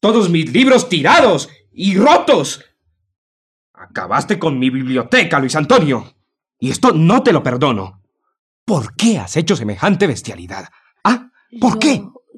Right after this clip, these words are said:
Speaker 2: yo, yo no lo hice, tío.
Speaker 1: Ah, y encima de todo, lo niegas. ¡Ja! Es el colmo.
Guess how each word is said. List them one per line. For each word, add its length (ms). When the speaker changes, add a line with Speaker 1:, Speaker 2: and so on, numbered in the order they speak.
Speaker 2:
yo, 580
yo 140
no 140
lo 140
hice, 260
tío. 400
Speaker 1:
Ah, 500
y 280
encima 600
de 120
todo, 600
lo 260
niegas. 720
¡Ja! 320
Es 260
el 220
colmo. 480